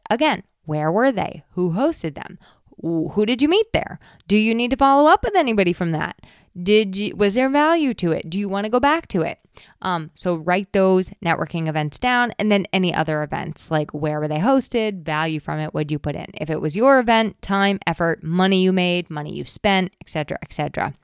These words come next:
Podcast guesting. Uh, this is an important one.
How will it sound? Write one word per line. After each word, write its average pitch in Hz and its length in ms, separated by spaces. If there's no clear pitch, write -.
Podcast 214 540
guesting. 160 540
Uh, 190 280
this 214 260
is 285 160
an 240 140
important 202 460
one. 147 300